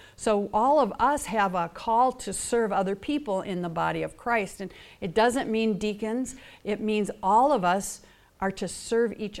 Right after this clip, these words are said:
other. And in this specific case, it's talking about serving those widows. Peter also mentions the act of serving in the body of Christ. If anyone speaks, he's talking about spiritual gifts here.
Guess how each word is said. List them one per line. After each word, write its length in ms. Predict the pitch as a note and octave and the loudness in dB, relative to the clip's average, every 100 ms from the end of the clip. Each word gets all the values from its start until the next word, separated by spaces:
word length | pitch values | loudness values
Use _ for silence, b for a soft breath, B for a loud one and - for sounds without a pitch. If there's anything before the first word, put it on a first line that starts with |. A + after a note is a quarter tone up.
| - | -6
other. 320 | F3+ D3+ - _ _ _ _ _ _ _ _ _ _ - - - | -4 -4 -10 _ _ _ _ _ _ _ _ _ _ -20 -20 -8
And 180 | G#3 F#3 | -2 2
in 160 | F3+ | 2
this 180 | G3 B3 | 2 0
specific 680 | - E3 - C4 C4 G#3+ - | -2 -8 -6 -6 -2 -4 -6
case, 380 | - D4 B3+ - | -2 0 0 -2
it's 200 | - - | -8 -4
talking 360 | F3+ F3 F#3 | -4 -2 -4
about 260 | F3 D#3+ - | -4 -4 -6
serving 500 | - F3+ F3+ F3 D#3+ | -6 -4 -2 -2 -4
those 260 | D3 C#3+ F#3+ | -4 -6 -4
widows. 460 | G3+ E3 - - B B B B B B _ | -2 -4 -6 -16 B B B B B B _
Peter 320 | - D4 C#4 G#3 | -2 4 8 10
also 300 | F3+ F3 F#3+ | 8 6 2
mentions 460 | F3 E3 F3 E3 | 2 0 -2 -2
the 80 | F3+ | 2
act 220 | D#3+ D#3+ | 2 2
of 100 | E3 | -6
serving 380 | - E3+ E3+ D#3+ | -2 -2 0 0
in 100 | D#3+ | 0
the 80 | D#3 | 0
body 300 | D#3 D3 D3 | 2 4 2
of 120 | C#3+ | -2
Christ. 340 | - D#3+ D3 | -2 0 0
If 120 | E3 - | -4 -4
anyone 360 | G#3+ B3+ A#3 G3+ | -2 0 0 -2
speaks, 640 | - C4 D4 C#4+ - - B B B | -4 -2 -2 -2 -6 -8 B B B
he's 200 | A3+ - | -8 -2
talking 260 | C4 C4+ | 0 2
about 220 | D4 B3 A#3 | 2 2 0
spiritual 380 | - A3 C4+ | -2 -2 -2
gifts 320 | A#3 D4+ - - | -4 -4 -6 -6
here. 180 | - | -8